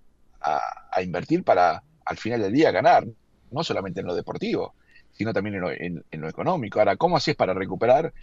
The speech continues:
y para ganar? Invertir, invertir en las in-, en las inferiores, cuidar al, al profesional, hacer que no se,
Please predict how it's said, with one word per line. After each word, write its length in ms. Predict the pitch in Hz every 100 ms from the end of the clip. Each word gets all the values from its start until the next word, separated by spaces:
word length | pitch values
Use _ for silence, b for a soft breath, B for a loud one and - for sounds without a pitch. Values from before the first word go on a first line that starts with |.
| b -
y 80 | 92
para 220 | 104 101
ganar? 420 | 101 214 202 117 _ _ _ _ _ _
Invertir, 680 | 107 95 101 90 117 117 107
invertir 340 | 101 98 101
en 80 | 98
las 160 | 95 -
in-, 140 | 90 -
en 140 | 95
las 160 | 87 98
inferiores, 720 | 85 92 123 120 107 101 - _ -
cuidar 360 | - 107 110 107
al, 160 | 101 -
al 140 | 95
profesional, 760 | 95 87 85 98 104 123 104 - b b -
hacer 320 | 110 - 113
que 120 | 110
no 120 | 107
se, 120 | 104